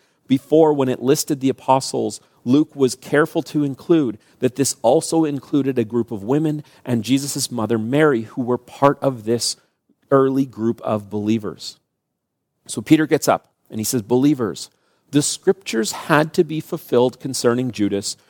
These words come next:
who guided those who arrested Jesus. This was predicted long ago by the Holy Spirit, speaking through King David. Uh, Judas was one of us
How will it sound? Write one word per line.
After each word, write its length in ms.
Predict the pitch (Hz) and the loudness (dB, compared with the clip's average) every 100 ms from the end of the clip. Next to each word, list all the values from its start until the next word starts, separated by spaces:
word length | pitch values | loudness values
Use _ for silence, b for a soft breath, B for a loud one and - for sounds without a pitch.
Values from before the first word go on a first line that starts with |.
| b | b
who 200 | - 120 - | -2 -2 2
guided 440 | 139 147 175 143 | 2 4 2 2
those 360 | 127 120 123 - | 0 0 -2 -2
who 140 | 143 | -2
arrested 640 | 127 113 117 - 123 113 - - | 0 -2 -4 -4 -4 -4 -10 -8
Jesus. 400 | 107 110 95 - | -4 -2 -4 -2
This 260 | 143 156 | -2 0
was 140 | 196 190 | -2 -4
predicted 580 | - 175 147 - 120 120 b - | 0 0 0 0 -2 -2 b -4
long 360 | 113 131 175 | 2 4 2
ago 280 | 214 160 131 | 2 2 2
by 160 | 113 110 | 2 0
the 100 | 101 | -2
Holy 220 | 120 107 | -6 -6
Spirit, 360 | - - 104 - | -6 0 0 0
speaking 540 | - - 190 226 208 | -4 -6 -10 -8 -8
through 200 | - 117 | -6 -8
King 220 | - 107 | -6 -6
David. 380 | 98 90 90 98 _ _ _ - | -2 -2 -2 -8 _ _ _ -4
Uh, 100 | 123 | -4
Judas 520 | 117 - 175 208 - | -2 0 0 0 -2
was 180 | 139 104 | -2 -2
one 240 | 101 143 | 0 2
of 100 | 160 | 2
us 240 | 160 160 | 0 -2